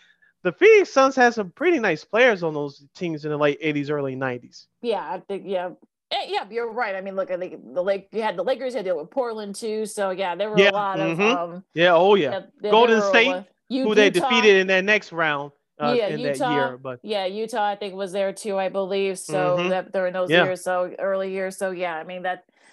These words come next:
Speaker 2: like, that, that whole Western Conference back, you know, outside the Lakers, it was actually pretty deep. People don't, people don't, don't remember that. But, you know, back to
Speaker 1: Mm-hmm.
Speaker 2: this series, I mean, look,
Speaker 1: <laughs>
Speaker 2: this will, this will,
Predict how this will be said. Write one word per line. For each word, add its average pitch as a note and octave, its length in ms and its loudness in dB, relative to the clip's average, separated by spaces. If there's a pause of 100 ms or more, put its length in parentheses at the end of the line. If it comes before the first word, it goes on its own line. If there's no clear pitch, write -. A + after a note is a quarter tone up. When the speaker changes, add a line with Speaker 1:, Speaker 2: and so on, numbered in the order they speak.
(100)
Speaker 2:
like, G#3+ 180 -4
that, A3+ 180 -4
that B3+ 120 -4
whole A#3+ 220 -2
Western G#3 580 -6
Conference F3+ 400 -6
back, F3 300 -6
you F3 60 -12
know, E3+ 280 -6 (160)
outside D4 460 -4
the A#3 40 -8
Lakers, F#3+ 420 -6
it G3 60 -2
was G3 100 -4
actually F#3+ 260 -6
pretty F#3 320 -12
deep. F#3+ 260 -10
People F#3+ 300 -8
don't, F3+ 280 -8 (200)
people F#4+ 240 -2
don't, D4+ 240 -2
don't B3 160 -4
remember G3 460 -4
that. F#3 280 -4
But, F#3+ 240 -4
you G3+ 60 -6
know, F#3+ 100 -2
back A#3 200 -4
to D3 80 -10
Speaker 1:
Mm-hmm. G3+ 100 -8
Speaker 2:
this G3+ 200 -8
series, G3+ 360 -2
I G3 60 -4
mean, G3 160 -6
look, F#3+ 140 -4 (300)
Speaker 1:
<laughs> - 260 -14
Speaker 2:
this G3+ 120 2
will, F4 320 0 (100)
this G4+ 160 -2
will, G4+ 100 2